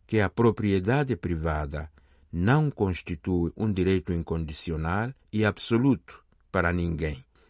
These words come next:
e que ninguém está autorizado a reservar para seu uso exclusivo o que excede às suas necessidades, quando a outros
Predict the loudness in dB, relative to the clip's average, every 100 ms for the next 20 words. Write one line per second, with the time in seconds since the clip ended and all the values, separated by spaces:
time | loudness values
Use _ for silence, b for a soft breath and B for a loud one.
0 | -6 -2 2 2 2 2 4 4 0 -4
1 | 0 2 0 -2 -2 0 0 -2 -2 -2
2 | -4 -4 -6 -8 -8 _ -2 0 2 2
3 | 2 2 0 0 0 0 0 0 0 2
4 | 2 2 0 -6 -6 -4 -2 0 0 0
5 | -6 -12 _ _ _ _ -2 0 2 0
6 | 0 0 2 2 0 -4 -4 -4 -4 -2
7 | -2 -2 -6 -8 -10 -6 -2 -2 -2 -10
8 | -20 -20 _ _ _ _ -4 -2 0 -4
9 | -8 -6 0 2 2 0 -8 -8